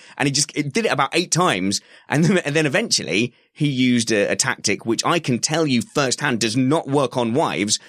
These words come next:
He just came on the radio and said, "Calm down. We're gonna sort it out. Just keep doing what you're doing." And I was like,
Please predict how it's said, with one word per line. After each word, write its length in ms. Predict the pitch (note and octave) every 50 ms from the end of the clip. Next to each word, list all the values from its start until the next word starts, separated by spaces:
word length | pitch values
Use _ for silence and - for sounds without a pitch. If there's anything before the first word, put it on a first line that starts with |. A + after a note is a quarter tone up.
| - - _ _
He 80 | - C3
just 180 | A#2+ C3+ C3
came 200 | - D3 C#3 C#3
on 80 | C3+ C3
the 80 | B2+ B2+
radio 300 | C#3 C3 B2+ A#2 A2 G#2
and 80 | G2+
said, 200 | - G#2+ G#2 G2 - _ _ _ _ _ _ -
"Calm 260 | - - G3 F#3 F#3+
down. 380 | E3+ - F#2+ G2 B2+ D#3 D3+ - _ _ _ _ _ _ _ _ _ _ _
We're 220 | - C3+ C#3 C#3
gonna 160 | A#2+ D#3 D#3
sort 260 | D3 - - D3 D3 C#3+
it 80 | -
out. 320 | A#2 G#2 G2+ G#2+ A#2 - _ _ _ _ _ _ _
Just 360 | - - D3+ D3+ C3+ - - -
keep 200 | - E3+ C#3 C3
doing 260 | D3+ D3+ D#3 D#3+ C#3+
what 120 | D#3 G2+
you're 80 | B2+ C3+
doing." 340 | C3 D#3 D3+ C3+ G#2 - - - - - _ -
And 100 | - C#3
I 20 | D3
was 120 | D#3 D3
like, 180 | C#3+ A#2+ -